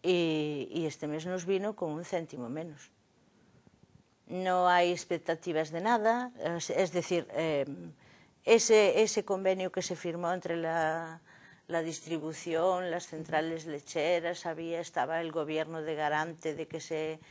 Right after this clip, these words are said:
eh, cumpliera, por el momento no hay nada, absolutamente nada.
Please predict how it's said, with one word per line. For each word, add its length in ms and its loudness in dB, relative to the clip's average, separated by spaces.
eh, 400 -4
cumpliera, 720 0
por 140 -4
el 100 -4
momento 640 -8
no 200 -4
hay 240 -2
nada, 540 -6
absolutamente 1000 -6
nada. 400 -10